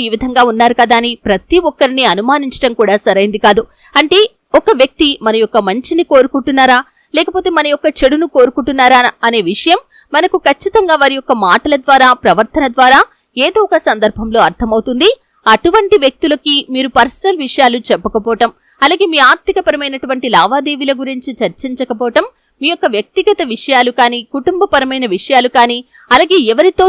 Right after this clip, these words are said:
చెప్పకూడనటువంటి సీక్రెట్స్ కానీ వారి దగ్గర మీరు ప్రస్తావించకపోవటం ఉత్తమం. అంతేకాని వారితో పూర్తిగా మాటలు మానేయమని చెప్పటం కాదండి. ఈ విధమైన జాగ్రత్తలు తీసుకోవాలి. అంటే మీ చెడును కోరుకునే వ్యక్తులు ఎవరైతే ఉన్నారో వారి పట్ల మీకు ఏదైనా అనుమానం వచ్చినప్పుడు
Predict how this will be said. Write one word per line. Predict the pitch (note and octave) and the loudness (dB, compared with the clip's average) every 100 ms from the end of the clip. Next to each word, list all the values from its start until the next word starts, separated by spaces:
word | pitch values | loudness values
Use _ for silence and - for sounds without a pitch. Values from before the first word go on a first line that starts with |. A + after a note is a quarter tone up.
| - | 2
చెప్పకూడనటువంటి | C#4+ - E4 D#4+ C#4+ C#4+ C#4+ C4+ C4 C4 | 0 0 -2 2 2 2 0 -2 -2 -4
సీక్రెట్స్ | C#4 D4+ D#4+ D4 - D4+ | -2 -2 -2 -4 -2 2
కానీ | D4 B4 - _ _ B3 | 2 2 -2 _ _ 2
వారి | C4+ F#4 | 4 4
దగ్గర | F#4+ D#4+ D4 | 2 0 0
మీరు | C4+ B3 | -2 0
ప్రస్తావించకపోవటం | G3+ - D4+ D#4 D4 - A#3+ G#3 G3 G#3+ G3 | -4 0 0 0 -2 -4 -4 -4 -2 -2 -2
ఉత్తమం. | - A#3 A#3 _ _ B3+ | -2 -4 -4 _ _ -2
అంతేకాని | E4+ G#4+ - E4 D#4+ | 2 2 2 0 2
వారితో | C4 C4+ D4 C4+ D4+ | 2 2 0 -2 0
పూర్తిగా | F#4+ - G#4 F#4 D#4 | -2 0 2 2 2
మాటలు | G#3 A#3+ C#4+ C#4 C4+ A3 | 0 2 0 0 -2 -2
మానేయమని | G3 G#3+ D4+ C#4+ C#4+ - | 0 0 -2 -4 -6 -6
చెప్పటం | C4+ B3+ C4 B3 | -6 -4 -2 0
కాదండి. | A#3+ B3+ D#4+ G4 C#4+ | 0 0 0 -2 0
ఈ | E4+ | -2
విధమైన | G4 F4+ D#4 D#4 | 0 -2 -2 0
జాగ్రత్తలు | G3+ F#3+ G#3 - G#3 G#3+ | 0 0 -2 -4 -2 -4
తీసుకోవాలి. | F#3 - G#3 G#3 - | -4 0 0 0 -4
అంటే | D4 G#4 | 0 0
మీ | D4 B3+ | 0 0
చెడును | D4 E4 F4+ - | -2 0 -4 -2
కోరుకునే | C#4 D4 D#4 C4+ | -4 -2 -4 -2
వ్యక్తులు | G3 - C4+ F3+ | -6 -4 -4 -4
ఎవరైతే | G3+ C4 C4 B3 | -4 -4 -2 -4
ఉన్నారో | A#3+ A#3 A#3 - G#3 | 0 0 -2 -2 2
వారి | A#3+ E4 | 2 2
పట్ల | D4+ D#4 C#4 | -2 -4 -4
మీకు | C4+ C#4 | -4 -2
ఏదైనా | A#3 B3+ G3 | 0 0 0
అనుమానం | A3+ C4+ C#4 C4 | 0 -4 -2 -4
వచ్చినప్పుడు | - C#4 D4+ G#4+ | -4 -6 0 0